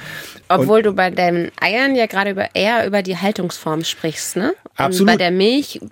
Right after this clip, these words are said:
Speaker 2: eigentlich gerade nur über die Regionalität, weil bei der Milch ist es eigentlich auch klar erkenntlich, welche Haltungsform dahinter steht.
Speaker 1: Das, das stimmt,
Speaker 2: Mhm.
Speaker 1: aber du kannst halt nie genau sehen, kommt das jetzt hier aus, äh, von, von um die Ecke. So, du musst halt irgendwie immer erstmal übersetzen, wo ist die Molkerei?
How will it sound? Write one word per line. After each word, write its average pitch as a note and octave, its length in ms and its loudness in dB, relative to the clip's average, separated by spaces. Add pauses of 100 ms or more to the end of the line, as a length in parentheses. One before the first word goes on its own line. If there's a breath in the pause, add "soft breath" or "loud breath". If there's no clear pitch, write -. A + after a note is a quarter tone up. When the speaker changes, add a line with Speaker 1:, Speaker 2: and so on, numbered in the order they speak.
(100)
Speaker 2:
eigentlich A3 340 -6
gerade F#3 200 -4
nur G3+ 200 0
über G3 100 -4
die F3+ 80 -8
Regionalität, F3+ 800 -4
weil D#3 100 -2
bei D#3 120 -2
der D#3 120 -2
Milch - 220 -4
ist C4 80 -10
es B3+ 100 -8
eigentlich A3 400 -8
auch F#3 220 -4
klar - 200 -4
erkenntlich, E3 600 -8
welche D3+ 200 -8
Haltungsform E3+ 420 -4
dahinter D#3 320 -10
steht. - 220 -4
Speaker 1:
Das, - 340 0
das A2+ 140 2
stimmt, F#3 300 2
Speaker 2:
Mhm. - 60 0
Speaker 1:
aber B2 180 2
du A#2 120 0
kannst B2+ 280 -2
halt A2+ 140 0
nie C3 100 2
genau B2 340 2
sehen, A#2+ 240 2
kommt C#3+ 280 -2
das A2 160 -2
jetzt G2 160 0
hier - 240 -2
aus, F2+ 300 -4
äh, F2+ 420 -8
von, F#2 180 -6
von F2+ 200 -6
um G2 180 -4
die F#2 100 -4
Ecke. F#2 300 -8
So, D#2+ 100 -8
du E2 80 -6
musst F#2 220 -4
halt G#2+ 120 -4
irgendwie G#2+ 220 -4
immer B2 160 -2
erstmal A#2+ 300 -6
übersetzen, A2+ 640 -2
wo A2 80 0
ist G#2 140 -4
die G#2+ 60 0
Molkerei? G2 680 0